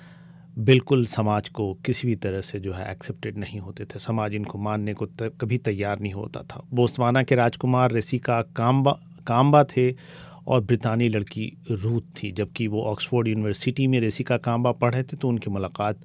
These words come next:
रूथ से हुई और उन दोनों के बीच नज़दीकियाँ पैदा हो गई। तब वो बेतुयाना land कहलाता था और ब्रितानी संरक्षण में होता था।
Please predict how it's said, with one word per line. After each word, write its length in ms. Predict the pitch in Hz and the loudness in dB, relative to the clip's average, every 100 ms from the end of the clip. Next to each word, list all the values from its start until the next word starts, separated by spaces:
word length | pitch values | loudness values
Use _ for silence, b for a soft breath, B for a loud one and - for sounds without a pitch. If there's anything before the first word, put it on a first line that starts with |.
| B B B B | B B B B
रूथ 320 | 110 101 143 | 0 6 6
से 200 | 160 - | 6 4
हुई 260 | 127 151 156 | 2 2 4
और 180 | 139 110 | 4 2
उन 120 | 101 | 0
दोनों 280 | 104 110 110 | 0 -2 -2
के 300 | - 107 95 B B B | -4 -4 -4 B B B
बीच 280 | 120 117 - | 0 0 0
नज़दीकियाँ 540 | 107 95 110 101 101 90 | -4 -2 -2 -2 -4 -2
पैदा 240 | 101 90 | -2 -2
हो 160 | 87 101 | -6 -6
गई। 200 | 101 - B B B B B - | -8 -12 B B B B B 4
तब 140 | 151 | 6
वो 380 | 143 156 156 165 - - B B B B B B | 8 6 6 2 -12 -20 B B B B B B
बेतुयाना 840 | 110 92 147 135 156 151 147 170 175 | -2 8 8 8 6 8 8 8 8
land 320 | 127 123 127 | 8 6 4
कहलाता 440 | 120 107 110 123 | 2 2 2 0
था 220 | 117 - | -4 -4
और 260 | 147 131 117 | -2 2 2
ब्रितानी 520 | 98 104 107 107 110 | 0 -4 -2 0 -2
संरक्षण 520 | 104 - 104 - - | -4 -4 -4 -4 -6
में 120 | 107 101 | -6 -6
होता 260 | 104 110 | -4 -4
था। 260 | 104 113 | -4 -6